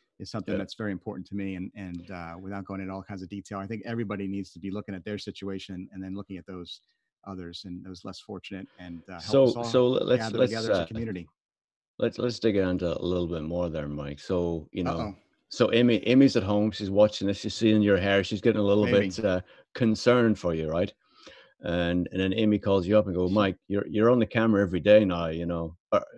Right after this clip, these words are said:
Speaker 2: are you prepared to risk it so I can come over and cut your hair? What do you say?"
Speaker 1: <laughs> I don't know if she, if she, again, it'd be adaptive, innovative, if be, it becomes
Speaker 2: Yeah.
Speaker 1: the, uh, the mobile, uh, hair cutting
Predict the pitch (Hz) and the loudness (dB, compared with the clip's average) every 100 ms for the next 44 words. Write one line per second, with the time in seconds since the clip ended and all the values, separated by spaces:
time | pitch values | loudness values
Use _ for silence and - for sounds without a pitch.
0 | - 98 95 92 - 120 101 101 - 127 | -6 -2 -2 -2 2 2 2 0 -2 -4
1 | - _ - 101 90 95 101 98 90 - | -6 _ -2 0 0 -2 -2 -2 -2 -2
2 | 87 92 107 104 107 107 107 110 - - | -2 0 -2 0 0 0 2 2 2 -2
3 | - - - - - _ _ - 147 214 | -6 -8 -10 -20 -20 _ _ 0 4 4
4 | 147 - 147 139 139 131 127 - 135 131 | 2 0 2 4 4 2 -4 0 2 2
5 | 120 147 135 92 120 120 120 113 120 - | 0 0 0 -2 -6 -6 -4 -2 -2 -2
6 | 156 160 160 - 127 135 123 135 147 175 | -6 -8 -8 -2 2 4 4 2 2 0
7 | 123 113 - 131 127 - - - 117 113 | -4 -4 -4 -4 -4 -6 -2 4 4 4
8 | 120 123 123 120 117 120 117 113 113 123 | 2 -2 0 0 0 -2 -2 0 0 0
9 | 123 135 131 127 123 120 - _ _ _ | 0 0 0 0 -2 -4 -8 _ _ _
10 | _ 131 135 135 143 143 143 | _ -2 0 0 0 2 2